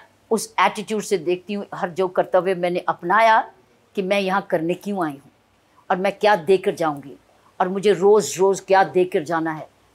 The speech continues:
ताकि मैं अपनी जो, अ, पर्पस है उसको मीट करूँ। So I always look for the purpose and I every day try and meet the purpose। There's no holiday in my purpose। So मेरा पर्पस तिहाड़ जेल में क्या था? तिहाड़ को आश्रम बनाना।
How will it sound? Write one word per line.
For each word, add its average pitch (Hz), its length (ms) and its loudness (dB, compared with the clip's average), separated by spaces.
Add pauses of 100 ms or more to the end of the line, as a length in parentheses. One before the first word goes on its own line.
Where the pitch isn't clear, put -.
ताकि 196 260 -2
मैं 196 400 -4
अपनी 185 380 -4
जो, 180 240 -2
अ, 180 60 -6 (300)
पर्पस 220 680 2
है 185 120 4
उसको 190 260 -6
मीट 180 240 -10
करूँ। 135 220 -8
So - 100 -10 (140)
I 208 100 6
always 214 380 2
look 190 200 -2
for 202 140 -10
the 185 120 -4 (120)
purpose - 380 -2 (520)
and 214 120 2
I 214 140 6 (220)
every 226 380 2
day 240 360 6 (120)
try 196 180 2
and 185 100 -4
meet 175 380 -10
the 170 140 -8
purpose। 175 200 -2
There's 240 200 4
no 262 180 4
holiday 208 400 2
in 165 80 -6
my 156 100 -4 (120)
purpose। - 460 -12 (840)
So - 80 -6
मेरा 214 220 2
पर्पस 226 440 0
तिहाड़ 208 260 -2
जेल 208 180 -4
में 208 120 -8
क्या 208 160 -2
था? 208 220 -10 (600)
तिहाड़ 190 260 0
को 196 120 -2
आश्रम 185 300 -2
बनाना। 147 380 -12